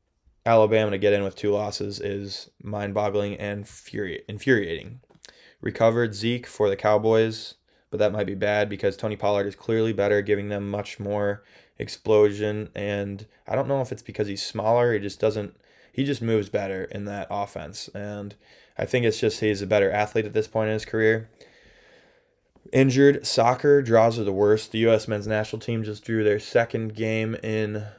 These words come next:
a row, their second match in a row after a game they dominated against Wales. They gave up a penalty kick to Gareth Bale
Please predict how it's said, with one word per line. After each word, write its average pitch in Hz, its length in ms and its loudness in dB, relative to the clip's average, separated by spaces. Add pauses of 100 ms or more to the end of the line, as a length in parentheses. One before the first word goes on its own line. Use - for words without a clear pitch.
(140)
a 104 80 -4
row, 107 320 4
their 104 100 4
second 104 320 -4
match 107 320 -8
in 107 60 -8
a 101 60 -4
row 104 400 2 (100)
after 107 380 0
a 104 280 -2 (480)
game 110 260 0
they 98 100 0
dominated 113 540 0
against 104 360 -2
Wales. 107 580 4 (840)
They 101 560 2 (160)
gave 104 240 6
up 104 220 2 (160)
a 104 480 -4 (720)
penalty 110 320 2
kick 110 400 0
to 104 420 0
Gareth 107 320 4
Bale 104 460 6